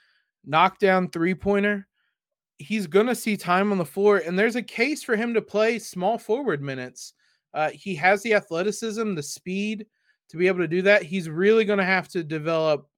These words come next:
um, defensively. There were a lot of times he would get over anxious and foul and just be, uh, going a little too fast for his own good.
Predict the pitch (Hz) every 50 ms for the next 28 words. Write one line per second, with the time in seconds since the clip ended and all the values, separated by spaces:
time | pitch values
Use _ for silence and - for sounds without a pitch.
0 | _ - 135 135 131 127 127 123 120 120 117 123 _ _ _ _ _ - - _
1 | _ _ _ _ _ _ 151 151 143 - 185 175 160 - - 135 123 123 135 -
2 | 147 127 147 156 160 156 151 156 165 175 185 180 180 - 180 175 175 175 165 160
3 | 143 - - 170 170 170 170 165 156 151 151 156 151 143 135 - 151 147 147 147
4 | 139 139 147 156 156 147 160 135 143 175 208 220 214 - - 214 196 190 - -
5 | 139 131 131 - - 185 180 180 175 180 180 180 180 175 175 _ _ _ _ _
6 | _ _ _ _ _ - 147 156 156 151 151 147 143 143 143 143 143 147 156 143
7 | 165 175 147 - 151 170 175 170 170 165 165 156 156 156 - _ _ _ _ _
8 | _ 143 143 143 139 135 131 127 135 143 139 165 165 160 156 151 143 143 151 180
9 | 208 226 226 220 214 - - 208 185 - - 180 165 165 160 - - - 160 156
10 | 147 147 156 151 147 147 143 143 143 143 139 139 139 131